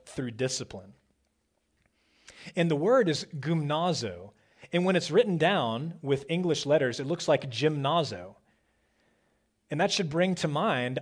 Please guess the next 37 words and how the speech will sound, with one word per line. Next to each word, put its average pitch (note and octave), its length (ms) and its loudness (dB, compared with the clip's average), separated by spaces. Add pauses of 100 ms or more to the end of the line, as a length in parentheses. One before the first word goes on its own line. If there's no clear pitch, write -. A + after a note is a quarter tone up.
our D#3+ 260 4
English D#3 460 -2
words C#3 340 0
of A#2+ 240 -2 (220)
gymnast C#3+ 720 -2
and C3 160 -4
gymnasium. B2+ 680 -4 (1600)
This C#3+ 140 -6
word F3 200 4
means E3+ 180 0
to - 80 -8
control D#3+ 540 0
oneself D3 840 0 (460)
through C#3+ 500 -2
discipline. A#2+ 760 -4
And G#2 100 -10
so - 120 -6
you C3 120 -4
can C3 140 -8
see - 160 -4
how C#3 140 -2
those B2+ 180 -4
concepts C3 580 -6
are A#2+ 80 -6
related. A2+ 480 -8 (1080)
So - 160 2
when G#3 220 4
you G3 120 2
watch F#3 460 0
Olympic D#3+ 420 0
gymnastics, C3 880 -4
I C3 40 -2
mean, C#3 160 -2
these F#3 180 0
athletes D#3 580 0
are D3+ 100 0
incredible. C#3+ 540 0